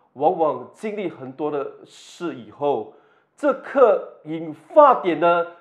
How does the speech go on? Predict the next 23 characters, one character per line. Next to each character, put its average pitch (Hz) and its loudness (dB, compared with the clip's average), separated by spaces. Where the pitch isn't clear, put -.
将 285 0
我 247 6
们 226 0
累 180 2
积 254 -8
的 220 2
怒 247 -2
气 226 -8
爆 254 6
发 240 6
出 220 -4
来， 160 -2
不 294 -2
是 226 -6
此 160 -4
事 - -8
真 269 0
正 247 4
令 262 -2
我 143 -2
们 139 -4
发 214 4
怒。 208 -2